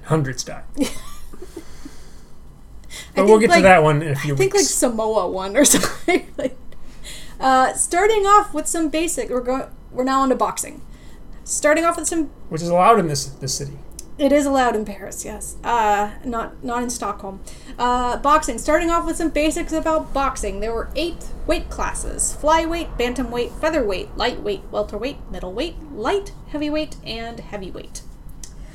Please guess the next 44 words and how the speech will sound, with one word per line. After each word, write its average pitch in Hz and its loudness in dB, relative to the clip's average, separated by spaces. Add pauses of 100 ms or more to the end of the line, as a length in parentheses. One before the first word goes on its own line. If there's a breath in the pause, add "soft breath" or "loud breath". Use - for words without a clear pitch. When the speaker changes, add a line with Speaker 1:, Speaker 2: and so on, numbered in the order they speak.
(320 loud breath)
Speaker 2:
Competition 415 2
was 349 -4
held 339 0
from 254 -2
July 233 0
fifteenth 254 -2
to 214 -6
the 208 -2
twentieth, 285 -2
with 202 -6
two 381 2
sessions 240 -2
a 196 -6
day, 262 0
except 247 -6
for 240 0
the 240 -2
one 339 0
day 262 4
they 214 0
spent 247 -4 (120)
investigating 262 -2
a 262 -4
protest. - -6
<laughs> - -10 (1300 loud breath)
There 247 2
was 240 0
a 208 2
lot 202 2
going 196 -2
on. 185 -6
Uh, 254 2
there 262 4
were 285 6
a 247 0
hundred 349 4
eighty-one 254 0
athletes 320 -2
from 208 -6
one, 269 0 (160)
from 214 -6
twenty-seven 277 -4
nations 208 -6
competing. 302 -6